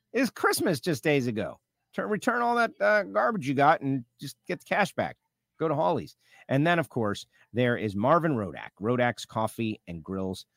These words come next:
dot com. Hot sauces, spice rubs, everything good, eight one seven, nine two four, six eight two one. Also wanna tell you a little bit about the W F O store. I've been getting a lot of reports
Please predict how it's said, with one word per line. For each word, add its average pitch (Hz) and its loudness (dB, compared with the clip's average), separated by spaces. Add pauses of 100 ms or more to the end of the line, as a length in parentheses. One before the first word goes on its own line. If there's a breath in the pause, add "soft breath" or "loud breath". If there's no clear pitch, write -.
(180)
dot 92 0 (240)
com. 120 0 (220)
Hot 160 4
sauces, 127 2
spice 165 6
rubs, 120 2
everything 139 0
good, 143 2
eight 139 2
one 139 0
seven, 117 2
nine 135 2
two 139 -2
four, 120 2 (200)
six - -4 (100)
eight 135 0 (200)
two 135 2
one. 117 2 (260 soft breath)
Also 190 6
wanna 196 4
tell 185 6
you 170 4
a - 4
little 175 4
bit 147 4 (240 soft breath)
about 143 6
the 135 -2
W 170 4
F 160 2
O 131 4
store. 139 2
I've 123 2
been 127 0
getting 160 0
a 139 0
lot 151 2
of 147 0
reports 143 0